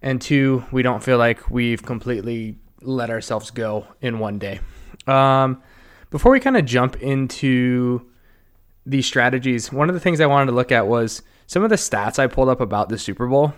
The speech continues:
which, specifically Super Bowl food, that were pretty mind-blowing to me. So, some stats.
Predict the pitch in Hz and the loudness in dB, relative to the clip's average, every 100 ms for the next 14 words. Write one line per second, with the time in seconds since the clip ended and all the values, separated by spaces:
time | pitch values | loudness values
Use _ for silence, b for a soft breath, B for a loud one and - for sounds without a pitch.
0 | - - 131 - - - _ _ _ - | -12 -4 -2 -2 -8 -16 _ _ _ -14
1 | 131 - - 170 160 180 156 131 151 127 | -12 -12 -6 0 2 2 0 0 -4 -4
2 | 110 - 151 135 127 b b b b b | -4 -2 2 4 2 b b b b b
3 | - 143 - - - 139 131 185 156 117 | 0 0 0 -20 -6 -4 2 2 4 4
4 | 117 120 113 110 107 113 110 98 b b | 2 2 0 0 -4 -2 -2 -4 b b
5 | b - _ _ _ - - - 170 143 | b -20 _ _ _ -14 -8 2 6 8
6 | 107 b b b b b b - 180 160 | 6 b b b b b b 2 2 4
7 | - 143 117 - - - | 4 6 4 -2 -10 -10